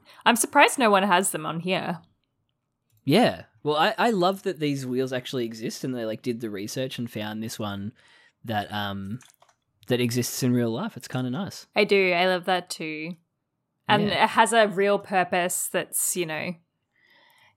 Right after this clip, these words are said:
Speaker 1: I mean, it's a little bit
Speaker 2: What's
Speaker 1: of
Speaker 2: it
Speaker 1: a deus ex machina again in this situation, but,
Speaker 2: Yeah.
Speaker 1: you know,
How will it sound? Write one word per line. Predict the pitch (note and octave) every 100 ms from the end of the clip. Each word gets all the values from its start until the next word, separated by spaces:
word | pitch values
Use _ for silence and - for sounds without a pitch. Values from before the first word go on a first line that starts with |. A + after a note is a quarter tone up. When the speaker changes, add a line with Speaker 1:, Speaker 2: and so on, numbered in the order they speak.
| _
Speaker 1:
I | G3
mean, | A3+ A3
it's | G#3+ A3
a | B3+
little | C4 C4
bit | A#3
Speaker 2:
What's | G#3
Speaker 1:
of | G3+
Speaker 2:
it |
Speaker 1:
a | F#3 F3+ F3
deus | F3 F#3 F3+
ex | E3+ E3+ -
machina | E3+ E3 E3 E3+ D#3+ D3
again | E3+ E3 D3+ D3+
in | D3+
this | D#3
situation, | - - F3 D3+ D3 F#3+ D#3+ F3
but, | F#3+ F3
Speaker 2:
Yeah. |
Speaker 1:
you | F#3
know, | D#3+ D#3+ F3+